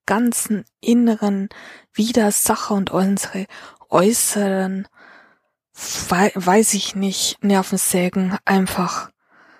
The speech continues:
links liegen zu lassen. Denn immer wenn du jetzt daran denkst, an dein Ziel und wie sich deine Zukunft dadurch verändert, dann wirst du mit dieser positiven Glücksenergie in dir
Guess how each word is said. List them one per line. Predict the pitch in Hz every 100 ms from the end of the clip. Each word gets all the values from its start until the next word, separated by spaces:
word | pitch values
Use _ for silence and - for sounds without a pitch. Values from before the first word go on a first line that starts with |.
| _ -
links | 196 240 254 - -
liegen | 185 202
zu | - 190
lassen. | 175 175 - 180 - - - - - - _ _ _ _ _ _ - _
Denn | - 156 233 _ _ _ _
immer | 214 226 196
wenn | 180
du | 180
jetzt | 170 - -
daran | 156 165 165
denkst, | 180 220 208 - - - - - -
an | - 135 185 _ _ - _ _ _ _ _
dein | 180 151 156
Ziel | - - 185 226 247 _ _ _ _ _
und | 196 170 - -
wie | 175
sich | - 160
deine | 165 160 165
Zukunft | - - 180 170 -
dadurch | 165 - 185
verändert, | - - 180 180 180 - - _ _ _ _ _ - - - _ -
dann | 165
wirst | 156 202 -
du |
mit | 175 175 -
dieser | 180 170 151 196 _ _ - - -
positiven | - - 220 247 - - 196 - 190
Glücksenergie | - 226 - - - 196 185 180 - 202 214
in | 185 175
dir | 165 180 202 202